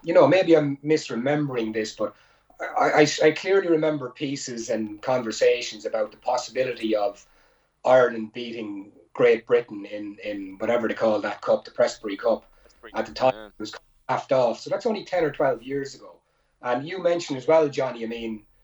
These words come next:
Speaker 1: you know, the Paul Nicholls back then was obviously winning Gold Cups. Nicky Henderson was maybe at the height of his powers, but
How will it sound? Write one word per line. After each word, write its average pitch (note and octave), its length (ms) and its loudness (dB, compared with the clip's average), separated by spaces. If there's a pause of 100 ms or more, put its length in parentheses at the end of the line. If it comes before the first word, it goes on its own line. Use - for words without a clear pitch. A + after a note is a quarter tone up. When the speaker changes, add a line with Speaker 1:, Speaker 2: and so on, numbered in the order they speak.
(240)
Speaker 1:
you B2 100 -10
know, A#2+ 200 2
the A2 80 -12
Paul C#3+ 300 2
Nicholls C3 360 -6
back B2+ 300 -6
then B2+ 260 -2
was A2 140 -10
obviously A2+ 420 -6
winning A2+ 280 -4
Gold A2 280 -2
Cups. A#2+ 340 -2
Nicky B2 280 -10
Henderson A2+ 500 -6
was - 400 -12
maybe A2+ 240 -2
at A2 60 -6
the G#2+ 60 4
height A#2 200 2
of - 60 -12
his - 100 -14
powers, A2+ 420 4
but G2+ 220 -8